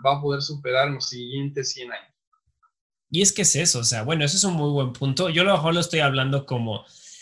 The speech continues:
Speaker 2: es muy poético irte en la gloria, ¿no? Irte en la, con las palmas, pero es cierto, él también puede decir, "Ah, voy a construir una segunda mini franquicia. O sea, voy a hacer una mini, mini, mini, mini franchise así cañona con los Tampa Bay.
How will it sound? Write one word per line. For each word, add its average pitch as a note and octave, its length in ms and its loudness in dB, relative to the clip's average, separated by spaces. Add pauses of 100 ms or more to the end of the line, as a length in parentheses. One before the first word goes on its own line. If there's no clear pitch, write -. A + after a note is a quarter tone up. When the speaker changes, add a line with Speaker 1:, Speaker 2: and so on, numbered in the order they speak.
(140)
Speaker 2:
es B2 160 0
muy C#3+ 220 6
poético C3+ 580 0
irte B2+ 280 0
en A#2+ 100 0
la G#2+ 160 0
gloria, A2+ 400 2
¿no? A2 180 -2
Irte A2+ 300 0
en A2+ 80 0
la, G#2 180 0
con G#2+ 160 -4
las G2+ 240 0
palmas, B2+ 480 0
pero A2+ 140 -4
es A#2+ 80 2
cierto, G#3 420 0
él C#3+ 100 -2
también G3+ 260 -2
puede F#3 120 -2
decir, E3+ 240 0
"Ah, C#4+ 320 0
voy A#3 160 0
a C4+ 80 4
construir G3 320 0
una G3 160 2
segunda C#3+ 380 2
mini A#2+ 260 2
franquicia. G#2+ 540 -2 (100)
O - 380 -20
sea, E3 80 -2
voy F#3+ 60 4
a - 20 4
hacer G#3 120 2
una F#3+ 140 6
mini, C3+ 300 2
mini, C3 260 4
mini, B2 340 2
mini B2+ 260 4
franchise C3+ 680 2
así A#2+ 300 0
cañona C3 680 4 (320)
con A#2+ 160 0
los A2+ 160 2
Tampa B2 300 2
Bay. G#2+ 200 0